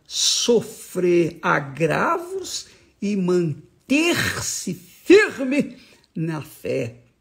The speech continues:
até que o nosso Senhor Jesus venha nos buscar.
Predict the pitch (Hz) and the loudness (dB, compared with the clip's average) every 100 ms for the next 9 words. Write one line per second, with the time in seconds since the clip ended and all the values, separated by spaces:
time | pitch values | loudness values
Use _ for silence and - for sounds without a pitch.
0 | _ _ _ _ _ _ _ _ _ - | _ _ _ _ _ _ _ _ _ -4
1 | 160 151 - 143 139 - _ _ _ _ | -4 -4 -6 -2 -2 -6 _ _ _ _
2 | _ _ - 156 147 156 139 - 139 - | _ _ -8 -6 -4 -4 -6 -8 -12 -8
3 | 143 139 135 139 131 139 131 - 127 123 | -6 -4 -6 -8 -12 -12 -14 -10 -10 -10
4 | - 139 - - - - | -12 -18 -18 -20 -20 -20